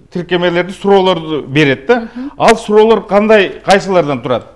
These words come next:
Speaker 2: Мгм.
Speaker 1: Сиз кандай суроолорго жооп беришиңиз керек?
Speaker 2: Мгм.
Speaker 1: Биринчи суроосу бул
Speaker 2: Анкета болот экен да, атайын.
Speaker 1: Ооба,
Speaker 2: Мгм.
Speaker 1: ошонун бир анкета, номер биринчи формадагы анкета.
Speaker 2: Мгм. Мгм.
Speaker 1: Мына көрүнүп атабы?
Speaker 2: Мгм.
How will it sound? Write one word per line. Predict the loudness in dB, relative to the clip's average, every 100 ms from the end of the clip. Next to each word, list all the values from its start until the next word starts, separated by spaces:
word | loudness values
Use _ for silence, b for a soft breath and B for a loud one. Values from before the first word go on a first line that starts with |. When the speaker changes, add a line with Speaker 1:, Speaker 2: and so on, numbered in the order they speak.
| _
Speaker 2:
Мгм. | -20 -18 -16 -14
Speaker 1:
Сиз | -8 -8 -10
кандай | -2 0 2 -2
суроолорго | -2 -2 0 -2
жооп | -2 0
беришиңиз | -2 -4 -6 -6
керек? | -6 -6 -10
Speaker 2:
Мгм. | -18 -16 -14
Speaker 1:
Биринчи | -6 0 0 0 -2 0 0 -2 -14 -20 _ -20
суроосу | -4 2 4 2 -2
бул | 0 0
Speaker 2:
Анкета | 0 0 0
болот | 0 -6 -6
экен | -10 -8
да, | -10
атайын. | -8 -10 0
Speaker 1:
Ооба, | 4 4 6 4 2
Speaker 2:
Мгм. |
Speaker 1:
ошонун | 0 0 -2 -6 -14 -20 -2
бир | 2 4
анкета, | 2 0 -2 -4
номер | -2 -4 0
биринчи | 0 0 -4
формадагы | -4 -4 -2 -4 -4
анкета. | -6 -8 -8 -10 -14 -16 -12
Speaker 2:
Мгм. | -12 -12 _ _ _ _
Мгм. | -20 -20 -18 -18 -18 _ _
Speaker 1:
Мына | -14 -14
көрүнүп | -12 -12 -12 -14
атабы? | -10 -8 -8 -12 -18
Speaker 2:
Мгм. | -20